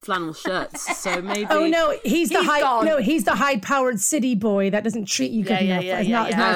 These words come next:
Speaker 2: from the
Speaker 1: okay.
Speaker 2: small
Speaker 1: All
Speaker 2: town.
Speaker 1: right.
Speaker 2: So sorry.
Speaker 1: Um, <laughs>
Speaker 2: He's out of the picture, Mary.
Speaker 3: He's
Speaker 2: Sorry.
Speaker 3: gone. He's gone. The, whoever the high-powered business girl is with at the start of the film.
Speaker 2: It's not who she's with at the end.
Speaker 3: No,
Speaker 1: No, you gotta
Speaker 3: different.
Speaker 1: switch it up. Yeah,
Speaker 2: You have
Speaker 1: yeah,
Speaker 2: a
Speaker 1: no, I
Speaker 2: Luke,
Speaker 1: see that.
Speaker 2: you have a Luke or a Brent coming your way soon, so just get
Speaker 1: Yeah.
Speaker 2: ready.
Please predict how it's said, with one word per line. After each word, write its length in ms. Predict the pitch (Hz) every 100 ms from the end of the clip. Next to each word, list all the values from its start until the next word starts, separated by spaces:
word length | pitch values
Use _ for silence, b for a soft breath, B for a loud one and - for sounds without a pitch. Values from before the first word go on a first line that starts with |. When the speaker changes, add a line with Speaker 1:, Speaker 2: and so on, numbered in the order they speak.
| 180
Speaker 2:
from 40 | 170
the 40 |
Speaker 1:
okay. 100 | -
Speaker 2:
small 140 | 240 220
Speaker 1:
All 80 | 240
Speaker 2:
town. 100 | 294
Speaker 1:
right. 100 | 254
Speaker 2:
So 100 | 240
sorry. 480 | 220 294 247 214 247
Speaker 1:
Um, 60 | 196
<laughs> 300 | - 311 -
Speaker 2:
He's 180 | 339
out 200 | 285 311
of 80 | 262
the 60 | 208
picture, 260 | 262 - 220
Mary. 360 | 202 196 190 196
Speaker 3:
He's 100 | 220
Speaker 2:
Sorry. 480 | 214 196 233 233 233 -
Speaker 3:
gone. 300 | 185 170 170
He's 480 | 170 202 226 247
gone. 380 | 240 214 185 165 B B
The, 80 | 320
whoever 500 | 254 285 269 294 339 349
the 60 | 277
high-powered 640 | 220 247 285 277 277 269
business 360 | - 247 247 220
girl 340 | - 185 180 185
is 220 | 208 -
with 260 | 226 226 _ -
at 140 | 185 -
the 80 |
start 460 | 196 - 370 381 427
of 80 | 262
the 80 | 226
film. 500 | - 185 185 226 294
Speaker 2:
It's 140 | - -
not 200 | 214 208
who 100 | 208
she's 160 | 208 185
with 120 | 196
at 80 | 202
the 140 | 185
end. 300 | 180 175 170 196
Speaker 3:
No, 120 | 185
Speaker 1:
No, 100 | 170
you 140 | 160 160
gotta 200 | 180 170
Speaker 3:
different. 80 | 160
Speaker 1:
switch 260 | 180 156
it 80 | 180
up. 300 | 151 147 - -
Yeah, 180 | 170
Speaker 2:
You 100 | 226
have 80 | 262
Speaker 1:
yeah, 80 | 254
Speaker 2:
a 40 |
Speaker 1:
no, 60 | 254
I 40 | 254
Speaker 2:
Luke, 260 | 302 302
Speaker 1:
see 80 | 190
that. 260 | 285 269 254
Speaker 2:
you 80 | 269
have 80 | 254
a 40 |
Luke 360 | 254 294 294 -
or 180 | 233 220
a 60 |
Brent 640 | 180 214 240 214 190 - -
coming 300 | - 226 208
your 120 | 208
way 200 | 196 196
soon, 400 | 180 - 196 170
so 80 | 160
just 160 | 180 170
get 120 | 208
Speaker 1:
Yeah. 200 | 170 135
Speaker 2:
ready. 160 | 156 165